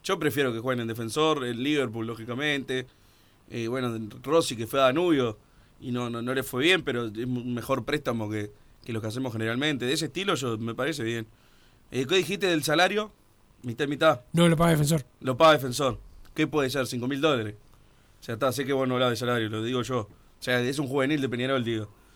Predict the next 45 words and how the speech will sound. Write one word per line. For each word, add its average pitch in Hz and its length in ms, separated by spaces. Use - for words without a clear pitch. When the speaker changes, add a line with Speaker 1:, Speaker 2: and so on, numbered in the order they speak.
Speaker 1:
No 131 180
puede 139 160
ganar 120 220
más 113 180
de - 80
cinco 113 100
mil 110 140
dólares. 107 200
Entonces, 131 420
tipo, 107 280
eh, 110 520
aunque 131 380
fuera 180 280
mitad 156 240
y 165 40
mitad, 160 340
que 139 100
se 120 140
rumoreaba 123 500
ayer 135 220
antes 123 200
que 113 80
vos 123 160
dieras 120 220
la 117 80
data, 139 400
estaba 170 320
bien 165 160
igual. 123 360
Me 123 120
parece 147 320
bien 165 160
y 196 60
después 160 380
es 117 260
lógico 139 380
lo 117 80
del 107 100
diez 120 120
por 113 140
ciento, 135 460
también 117 240
me 104 60
parece 110 260
lógico. 107 300